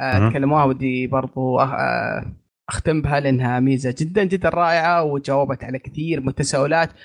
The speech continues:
Speaker 1: وأتوقع أنهم بيحطون حجر الأساس في هذا الموضوع. عندهم شيء اسمه، اسمه سمارت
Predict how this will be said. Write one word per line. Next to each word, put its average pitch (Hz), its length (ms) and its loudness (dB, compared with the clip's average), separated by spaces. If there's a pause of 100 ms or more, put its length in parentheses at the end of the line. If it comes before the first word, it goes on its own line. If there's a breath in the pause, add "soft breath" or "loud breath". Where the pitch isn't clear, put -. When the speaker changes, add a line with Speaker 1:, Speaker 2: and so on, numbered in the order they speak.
(160 loud breath)
Speaker 1:
وأتوقع 175 440 2
أنهم 180 240 0
بيحطون 170 480 -2
حجر 175 400 -2
الأساس 170 840 -2
في 135 180 -10
هذا 151 160 0
الموضوع. 143 540 0 (360 loud breath)
عندهم 185 260 2
شيء 220 140 2
اسمه، 185 260 0
اسمه 170 260 0
سمارت 190 560 0